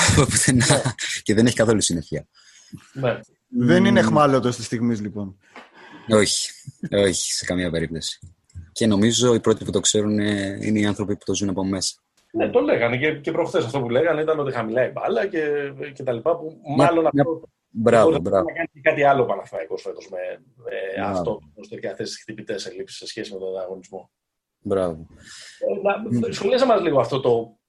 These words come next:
Speaker 2: το πείραμα, ε, του μη κλασικού, ε, point guard,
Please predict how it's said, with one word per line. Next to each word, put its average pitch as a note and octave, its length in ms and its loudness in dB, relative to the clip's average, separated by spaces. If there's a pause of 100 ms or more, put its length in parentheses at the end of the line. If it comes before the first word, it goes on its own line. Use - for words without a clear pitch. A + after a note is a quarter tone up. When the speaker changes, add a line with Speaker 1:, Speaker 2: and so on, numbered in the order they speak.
Speaker 2:
το C3 140 0
πείραμα, G#2+ 800 0 (600)
ε, G#2 720 -2 (880)
του C3+ 200 -2
μη D#3+ 180 2
κλασικού, B2+ 920 -2
ε, G#2+ 480 -4
point A2+ 360 -2
guard, A2 340 0